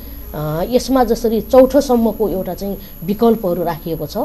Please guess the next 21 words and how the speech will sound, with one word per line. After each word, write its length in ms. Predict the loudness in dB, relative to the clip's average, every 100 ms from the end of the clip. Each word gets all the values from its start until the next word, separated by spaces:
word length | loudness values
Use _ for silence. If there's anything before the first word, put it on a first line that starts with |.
| -6 -14 -14 -2
यो 60 | 0
चौथो 380 | 6 6 6
विकल्प 420 | 0 2 2 0 -2
पनि 360 | -2 0 0
सकिसकेपछि 800 | 2 0 0 -2 -2 -6 -6 -6
बल्ल 340 | 2 4 6 4
चाहिँ 260 | 2 -4 -6 -16 -14
हामीले 320 | -6 -4 -2 -4
चाहिँ 200 | -4 -2
यो, 300 | -4 -4 -6 -12 -12
अ, 140 | -8 -6
संसद 360 | -2 0 0
विघटनको 540 | -2 -2 -4 -4 -6 -8
कुरा 260 | -8 -6
चाहिँ 240 | -6 -6 -4 -2
अनिवार्य 360 | 0 0 -2
कुराको 360 | -4 -6 -6 -8
रूपमा 280 | -10 -8 -8
व्यवस्था 360 | -6 -8 -8
गरेका 300 | -8 -8 -10
छौँ, 180 | -12 -12